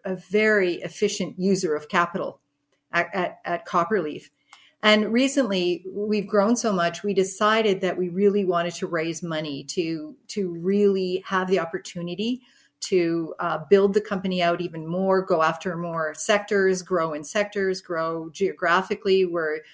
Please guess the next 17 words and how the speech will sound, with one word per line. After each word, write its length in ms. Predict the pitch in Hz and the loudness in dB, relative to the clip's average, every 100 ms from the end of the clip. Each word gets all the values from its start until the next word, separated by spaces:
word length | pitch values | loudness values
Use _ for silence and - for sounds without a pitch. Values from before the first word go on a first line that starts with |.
| _ - | _ -4
you 100 | 196 | -2
know, 120 | 170 | -2
in 100 | 165 | -2
five 360 | - 185 190 | 2 2 2
continents 640 | - 180 180 185 185 180 180 | -2 -2 -2 -2 -2 -2 -6
and 100 | 170 | -10
twenty-four 360 | - 180 180 180 | -6 -6 -4 -6
countries 420 | 180 180 190 185 | -6 -4 -2 -2
already, 380 | 160 175 185 185 | -2 2 4 2
but 180 | 175 | 0
we 80 | 175 | -4
wanted 280 | 160 170 170 | -6 -6 -6
to 120 | - | -12
expand 580 | 156 - - 175 180 196 | -10 -8 -4 -2 0 2
all 160 | 190 196 | 2 0
of 120 | 190 | 0
that 300 | 190 180 | 0 0